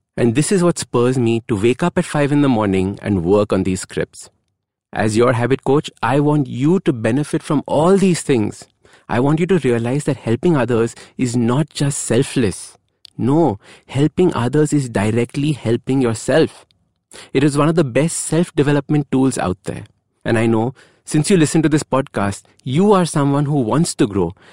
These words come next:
and become the best version of themselves. Helping others is one powerful way of doing that.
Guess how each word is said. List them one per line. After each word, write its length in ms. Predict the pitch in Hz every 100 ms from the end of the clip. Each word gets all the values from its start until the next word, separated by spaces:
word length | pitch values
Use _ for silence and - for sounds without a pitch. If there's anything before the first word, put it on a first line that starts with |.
| -
and 140 | 139 139
become 300 | 135 156 160
the 80 |
best 300 | 110 143 185
version 380 | 135 127 170 226
of 140 | 185 -
themselves. 540 | 107 - 82 - - _ _ _ _ -
Helping 380 | 151 165 196 165
others 480 | 127 110 98 101 -
is 240 | 117 113
one 300 | 107 120 131 _ -
powerful 500 | 127 139 156 - 160 120
way 220 | 107 101
of 200 | 95 98
doing 240 | 90 78
that. 300 | 82 - -